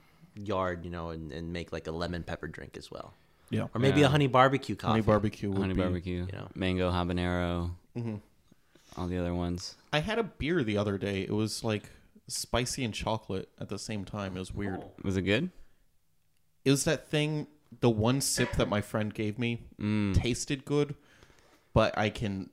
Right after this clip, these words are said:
Speaker 2: also see how halfway through I would not want it anymore,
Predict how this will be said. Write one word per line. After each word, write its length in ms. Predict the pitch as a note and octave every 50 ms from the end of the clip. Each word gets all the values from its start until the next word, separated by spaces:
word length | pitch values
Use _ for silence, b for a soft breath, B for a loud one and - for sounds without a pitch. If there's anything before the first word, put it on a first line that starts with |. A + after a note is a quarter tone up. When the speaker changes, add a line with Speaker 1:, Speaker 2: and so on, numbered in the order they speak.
| - - -
Speaker 2:
also 340 | G#2 G#2+ G#2 - - A2+ F#2
see 360 | - - - A2+ G#2 G2 G2
how 460 | F#2 A2 G2 F#2+ F#2 F2+ F2+ F2 F2 - - - - _ _ _ _ _ -
halfway 480 | - A2+ A#2 G#2+ G#2 - - A2 G2 F#2
through 380 | - - - - G2+ G2 F#2+ F#2
I 60 | F2+
would 180 | F#2 G2 G2
not 200 | G2 F#2+ F#2+ -
want 260 | - G2+ G2 F#2+ F#2 F2
it 100 | - -
anymore, 180 | - E2+ G2+